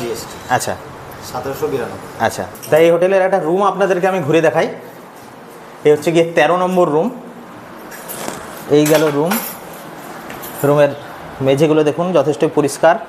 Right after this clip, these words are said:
Speaker 2: আচ্ছা, এই হচ্ছে গিয়ে বেড। দুটি পাশাপাশি কিন্তু সিঙ্গেল বেড, ডাবল বেড আকারে আছে। মোটামুটি আপনারা এখানে কতজন অ্যালাউ করেন? তিনজন মোটামুটি চলে যাবে?
Speaker 1: হুম।
Speaker 2: আচ্ছা, অনায়াসে তিনজন থেকে যেতে পারবেন। এই টেবিল আছে, দুটি চেয়ার আছে, আর এই যে জানলা,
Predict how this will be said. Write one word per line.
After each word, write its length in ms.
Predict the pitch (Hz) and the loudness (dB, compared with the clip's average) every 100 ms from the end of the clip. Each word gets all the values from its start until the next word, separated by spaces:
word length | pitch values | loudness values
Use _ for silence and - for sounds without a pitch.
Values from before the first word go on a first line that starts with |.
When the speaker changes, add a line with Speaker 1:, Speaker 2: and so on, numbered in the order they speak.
| - - - - - - - 120 | -16 -18 -18 -16 -16 -16 -4 -2
Speaker 2:
আচ্ছা, 200 | 113 131 - 160 | 0 0 4 4
এই 60 | 202 | 4
হচ্ছে 180 | 196 - 185 | 2 0 2
গিয়ে 120 | 208 151 | 2 4
বেড। 180 | 131 101 - - - - - - - | 0 0 -10 -18 -18 -16 -16 -10 0
দুটি 180 | 165 202 226 | 2 4 4
পাশাপাশি 440 | 190 214 202 202 226 214 | 2 2 2 2 2 2
কিন্তু 180 | 202 185 | 0 0
সিঙ্গেল 280 | 180 185 196 185 | 0 2 2 2
বেড, 120 | 214 180 | 2 2
ডাবল 200 | 170 180 | 2 2
বেড 120 | 185 170 | 2 2
আকারে 200 | 185 180 160 | 4 2 2
আছে। 160 | - 233 233 | 2 0 0
মোটামুটি 360 | 156 190 202 220 190 | 0 0 2 0 2
আপনারা 260 | 190 196 202 - - - - - | 4 4 0 -6 -18 -16 -16 0
এখানে 180 | 170 208 214 | 2 4 2
কতজন 280 | 208 233 233 | 2 4 4
অ্যালাউ 180 | 214 220 214 | 4 4 2
করেন? 160 | 180 160 | 0 0
তিনজন 220 | 208 214 214 | 0 2 2
মোটামুটি 260 | 214 214 208 | 2 0 2
চলে 100 | 220 214 | 4 4
যাবে? 140 | 165 | 0
Speaker 1:
হুম। 640 | - - - - - - - | -4 -12 -14 -14 -14 -2 -2
Speaker 2:
আচ্ছা, 180 | - 98 - - - - - - 151 | 0 -4 -6 -16 -14 -14 -14 -2 2
অনায়াসে 340 | 185 202 214 - | 4 2 2 0
তিনজন 240 | 202 196 202 | 0 2 0
থেকে 140 | 180 180 | 2 2
যেতে 140 | 190 190 | 4 2
পারবেন। 240 | 190 202 208 196 | 2 2 0 -2
এই 60 | 180 | 2
টেবিল 240 | 165 196 196 | 2 4 4
আছে, 140 | 190 214 196 | 2 -2 0
দুটি 140 | 175 180 | 0 0
চেয়ার 220 | 156 160 180 | 6 6 6
আছে, 160 | - 214 294 - - - - - - 151 | 4 -2 -4 -8 -18 -16 -16 -8 2 4
আর 80 | 160 | 4
এই 60 | 180 196 | 4 2
যে 60 | 170 | 2
জানলা, 280 | 165 170 | 2 4